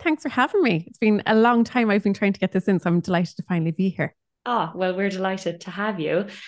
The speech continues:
Speaker 2: And I'm really excited for the conversation today. I've been
Speaker 1: Mm-hmm.
Speaker 2: looking forward to it since we set the time in. Um, so without further ado, I am going to
Speaker 1: Mm-hmm.
Speaker 2: let you introduce yourself and tell us
Speaker 1: Mm-hmm.
Speaker 2: who is Jean Lynch, um, and what is,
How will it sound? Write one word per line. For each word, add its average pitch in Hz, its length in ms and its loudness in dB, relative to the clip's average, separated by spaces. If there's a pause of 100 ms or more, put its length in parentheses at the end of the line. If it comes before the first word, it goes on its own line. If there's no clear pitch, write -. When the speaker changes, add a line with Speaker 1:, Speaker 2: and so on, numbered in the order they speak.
(140)
Speaker 2:
And 185 380 0
I'm 208 120 2
really 208 140 2
excited 190 340 0
for 180 100 -2
the 175 60 -4
conversation 170 800 -2
today. 185 400 0
I've 170 220 -2
been 175 200 0
Speaker 1:
Mm-hmm. - 160 -6
Speaker 2:
looking 294 280 2
forward 269 340 4
to 262 140 2
it 285 60 0
since 240 340 -4
we 233 100 -4
set 220 220 -4
the - 80 -8
time 185 320 0
in. 208 260 -2 (480)
Um, 180 600 2
so 196 540 2
without 254 340 0
further 302 280 2
ado, 254 460 0
I 220 220 0
am 240 160 -4
going 233 220 2
to 220 80 -2
Speaker 1:
Mm-hmm. 247 120 -4
Speaker 2:
let - 220 -12
you 220 480 0
introduce 226 480 -4
yourself 285 340 0 (140)
and 196 160 -4
tell 196 200 -2
us 190 220 -4
Speaker 1:
Mm-hmm. 262 300 -2
Speaker 2:
who 277 160 -8
is 269 240 -6
Jean 247 240 -4
Lynch, 240 420 -6 (340)
um, 202 240 -2
and 214 160 -4
what 220 320 -2
is, 202 380 -2